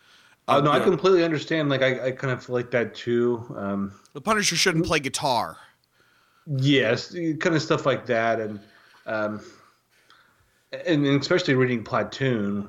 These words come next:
Speaker 1: where it definitely doesn't seem like he would have that type of side or any type
Speaker 2: Uh-huh.
Speaker 1: of musical ability,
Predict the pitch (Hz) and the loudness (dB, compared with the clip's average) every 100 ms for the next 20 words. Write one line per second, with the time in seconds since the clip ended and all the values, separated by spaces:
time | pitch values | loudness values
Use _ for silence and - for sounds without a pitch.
0 | 98 101 - 107 98 95 113 110 104 101 | -12 -14 -4 -2 0 -2 -2 0 -2 -2
1 | 104 - 107 98 95 110 95 104 101 98 | -6 -4 -2 -2 -2 -2 2 2 2 0
2 | 98 - 104 101 92 - 117 95 92 - | -4 -2 -2 -4 -6 -2 2 2 -2 -8
3 | _ _ _ - 127 120 101 107 98 95 | _ _ _ 0 2 2 2 -2 -2 -2
4 | 98 92 - 95 87 98 92 90 87 98 | -2 -2 -4 -4 0 0 2 0 -4 -6